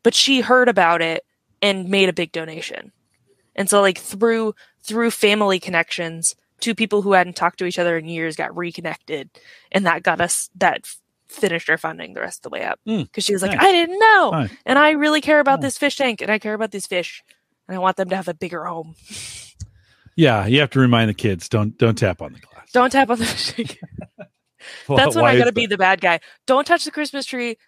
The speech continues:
Speaker 1: Don't tap on the fish tank.
Speaker 2: Why do they want
Speaker 1: Please." <laughs>
Speaker 2: to?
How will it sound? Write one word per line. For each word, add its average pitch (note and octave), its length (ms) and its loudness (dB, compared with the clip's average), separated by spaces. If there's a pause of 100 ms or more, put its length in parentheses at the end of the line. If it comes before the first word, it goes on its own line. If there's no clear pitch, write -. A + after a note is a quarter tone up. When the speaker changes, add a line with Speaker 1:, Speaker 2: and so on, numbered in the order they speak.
(140)
Speaker 1:
Don't B3 200 -4
tap B3 200 -2
on A#3+ 80 -4
the A#3 80 -6
fish A#3 220 -6
tank. F3 340 -10 (380)
Speaker 2:
Why F#2+ 120 -4
do F#2+ 160 2
they F2+ 140 -2
want D#2 160 -2
Speaker 1:
Please." - 140 2
<laughs> - 20 -
Speaker 2:
to? D#4 100 4